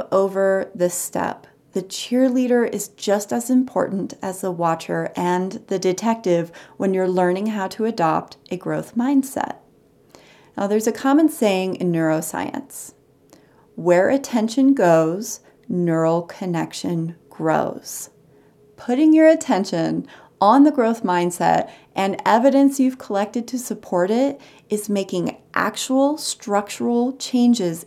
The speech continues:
in your brain. So the more often you go through this process, the stronger your growth mindset will become. You're training your brain to make a growth mindset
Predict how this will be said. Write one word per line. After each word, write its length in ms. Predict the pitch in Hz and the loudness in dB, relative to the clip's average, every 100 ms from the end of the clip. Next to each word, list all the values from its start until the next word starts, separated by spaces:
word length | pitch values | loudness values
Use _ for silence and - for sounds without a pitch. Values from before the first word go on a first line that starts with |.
| _ | _
in 320 | 233 233 233 | -2 2 2
your 160 | 220 214 | 2 0
brain. 720 | 208 214 233 208 - - 233 _ _ - - | 0 2 4 4 0 -6 -10 _ _ -20 -20
So 160 | - 240 | -8 -2
the 120 | 240 | 2
more 440 | 214 214 226 294 - | 2 2 2 2 2
often 360 | 247 277 269 | 0 0 0
you 100 | 233 | 0
go 260 | 226 208 226 | 0 0 0
through 220 | 254 269 | -2 -6
this 180 | 226 214 | -6 -6
process, 960 | - - 196 196 - 277 302 320 - - - - _ | -10 -8 -4 -4 -2 -2 -2 -4 -10 -16 -20 -20 _
the 100 | 226 | -8
stronger 540 | - - 220 233 247 | -8 0 2 4 2
your 240 | 247 240 | 2 0
growth 340 | 240 196 208 208 | 0 0 -2 -2
mindset 480 | 190 185 190 180 - | -2 0 -2 -6 -4
will 140 | 170 | -4
become. 540 | - - - - - - _ _ - - _ - | -4 -8 -6 -6 -6 -16 _ _ -20 -20 _ -4
You're 100 | 202 | -4
training 640 | 202 - 214 208 233 262 | -4 -8 -4 2 4 4
your 160 | 277 294 | 4 2
brain 540 | 269 180 170 165 175 175 | 2 2 2 0 -4 -8
to 180 | - 180 | -6 -4
make 360 | 175 175 185 | 0 -2 -2
a 60 | 214 | -6
growth 400 | 214 185 190 - | -2 0 0 -2
mindset 640 | 165 165 160 185 185 - | -2 -2 -4 -4 -4 -6